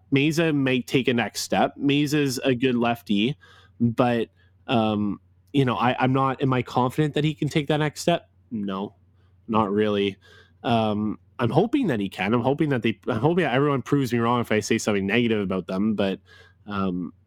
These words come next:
I don't think that he's there yet. So who else do you really have? Ken Giles is gonna be sitting there going, "Shit, I can't even get save opportunities 'cause my bullpen's blowing it for me." Um, again,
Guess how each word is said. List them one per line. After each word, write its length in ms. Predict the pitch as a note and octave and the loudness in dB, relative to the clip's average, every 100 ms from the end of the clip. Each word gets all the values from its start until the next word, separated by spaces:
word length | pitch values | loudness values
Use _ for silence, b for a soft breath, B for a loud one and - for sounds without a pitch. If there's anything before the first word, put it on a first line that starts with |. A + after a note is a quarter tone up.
| _ - | _ -2
I 140 | B2 | 0
don't 260 | B2 A#2+ A2+ | 2 0 0
think 220 | B2 G#2+ | -2 0
that 100 | G#2+ | -2
he's 300 | A2 G#2+ G2 | 0 0 0
there 180 | A2 G2+ | 0 2
yet. 320 | G#2 A2+ - | 0 0 -2
So 340 | - B2 A2+ - | -2 0 0 -4
who 380 | - - D3 C3 | -14 -4 0 0
else 220 | B2+ - | -2 -2
do 100 | B2 | -2
you 100 | A#2 | 0
really 240 | A#2 G#2+ | 0 -2
have? 420 | F#2+ A#2+ B2+ G2+ - | -2 0 0 0 -2
Ken 220 | D#3+ D3+ | 0 2
Giles 240 | C#3 C3+ | 2 0
is 20 | |
gonna 120 | B2 B2 | 0 0
be 60 | |
sitting 180 | A2 C3 | 0 0
there 100 | A2+ | 0
going, 200 | G#2+ G#2 | 0 -2
"Shit, 340 | F#2+ - A2+ F#2 | -4 -2 0 0
I 80 | |
can't 180 | A2+ C3+ | -2 0
even 160 | A2 G#2 | 0 0
get 220 | G#2 - | -2 -4
save 240 | - A2+ | 0 0
opportunities 680 | A2+ G2 F#2+ - G2 F#2+ G2+ | 2 -2 -2 -2 -2 -2 -2
'cause 140 | - | -2
my 140 | G#2 G#2 | 0 0
bullpen's 480 | G2 A2+ A2 G2+ F#2 | 0 -2 -2 -4 -4
blowing 340 | G2 G#2+ B2+ | -2 0 0
it 100 | G2 | -2
for 120 | - | -4
me." 180 | F#2+ G2 b b b b b b - | -4 -4 b b b b b b -12
Um, 440 | - - E2 C2 - _ _ _ _ | -6 -4 -6 -8 -14 _ _ _ _
again, 440 | B2+ B2 A#2 G#2+ | 0 2 2 0